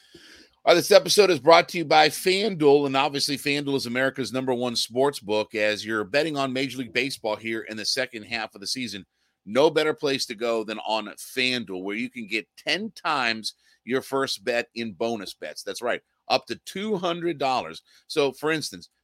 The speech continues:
bet twenty bucks and you'll get two hundred dollars in bonus bets, whether you win or whether you lose. That's two hundred dollars you can spend on everything from betting on money lines to prop bets to who you think's gonna hit the first home run.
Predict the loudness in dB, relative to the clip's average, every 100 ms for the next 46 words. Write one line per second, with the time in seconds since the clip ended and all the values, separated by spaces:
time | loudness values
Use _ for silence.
0 | _ -2 0 -2 -2 0 0 0 -2 0
1 | -6 -4 -4 -4 -4 -8 -8 -16 -10 -8
2 | -4 -4 -4 -6 -2 -2 -4 -8 -12 _
3 | _ _ -4 -2 -2 -2 -4 -6 -4 -4
4 | -8 -6 -4 -4 -10 -10 -6 -4 -4 -8
5 | -12 _ _ _ 0 2 0 0 -4 -4
6 | -6 -8 -12 -10 -6 -4 -2 0 -2 -4
7 | -10 -12 -8 -6 -4 -6 -6 -8 -12 -14
8 | _ _ _ 2 2 2 -4 -2 -2 -2
9 | -4 -4 -6 -12 -6 0 0 0 -2 -2
10 | -6 -8 -8 -10 _ _ _ 2 4 -2
11 | -4 -4 -4 -4 -6 -8 -4 -4 -4 -6
12 | -4 -4 -4 -6